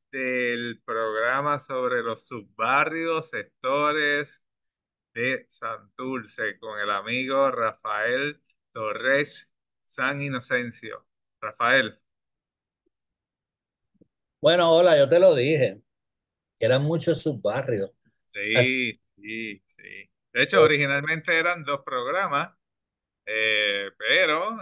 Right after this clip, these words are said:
Speaker 1: eh, pues, la conversación ha sido buena, ha sido bien positiva, mucho dato,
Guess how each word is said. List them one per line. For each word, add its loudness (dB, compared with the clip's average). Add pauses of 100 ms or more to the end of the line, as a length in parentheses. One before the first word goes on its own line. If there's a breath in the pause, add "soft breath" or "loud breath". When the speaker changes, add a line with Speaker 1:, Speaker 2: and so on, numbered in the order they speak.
(120)
Speaker 1:
eh, -4 (240)
pues, -16
la -8
conversación -8
ha -8
sido -6
buena, -2
ha -8
sido -8
bien -8
positiva, -8
mucho -10
dato, -2